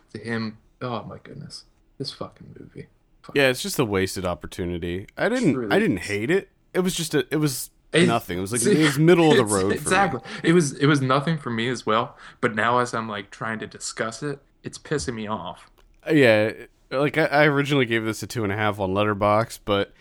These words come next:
Speaker 2: as we're talking about it,
Speaker 1: <laughs> What
Speaker 2: that's,
Speaker 1: is that?
Speaker 2: that's, I feel like that score is starting to drop.
Speaker 1: It's just like I'm
Speaker 2: 'Cause
Speaker 1: remembering new things.
Speaker 2: Yeah, like, after I initially saw it, I was just like, "Eh, eh."
Speaker 1: Yeah,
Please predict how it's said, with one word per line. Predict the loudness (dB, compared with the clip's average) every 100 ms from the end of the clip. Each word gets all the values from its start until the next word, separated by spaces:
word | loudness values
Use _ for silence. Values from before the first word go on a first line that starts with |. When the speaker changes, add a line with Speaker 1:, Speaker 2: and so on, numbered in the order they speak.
| _
Speaker 2:
as | -2 -2
we're | -4
talking | -6 -4 -4 -2 -4
about | 0 0 2
it, | -2 -4 -12
Speaker 1:
<laughs> | -6
What | -2 -2
Speaker 2:
that's, | -2 -4
Speaker 1:
is |
that? | -10 -10 -16 -18 -10
Speaker 2:
that's, | -10 -10 -12 -10
I |
feel | -2 -2
like | 0
that | 0 -2
score | -6 -4 -2
is | -2
starting | 0 0 0
to | -2
drop. | -2 0 0 -2 _ _
Speaker 1:
It's | -12
just | -8 -4
like | -2 -2
I'm | -2
Speaker 2:
'Cause | -2
Speaker 1:
remembering | 0 0 2 0 -2 -8
new | -8
things. | -2 -2 -2 -10 -16 -20 _ _ 0
Speaker 2:
Yeah, | 4 4 2
like, | 2
after | 2 2 2
I |
initially | 4 2 0 0
saw | 0 0 0 2
it, | 2
I | 0
was | -2
just | -4 -8
like, | -8
"Eh, | -4 -4 -4 -12 _ _ -10
eh." | -4 0 0 -4 -14 _ _
Speaker 1:
Yeah, | 0 0 -2